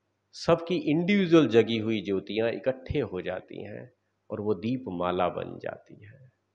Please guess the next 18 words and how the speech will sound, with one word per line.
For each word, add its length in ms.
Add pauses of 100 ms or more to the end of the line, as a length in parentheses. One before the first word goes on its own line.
(500)
और 160
पूरी 840
अमावस 600
की 120
अंधेरी 400
रात 520 (100)
जगमग 560
कर 200
जाती 500
है 260 (1160)
और 280
लोग 600 (600)
पहचान 540
जाते 400
हैं, 680
मान 320
जाते 420
हैं, 520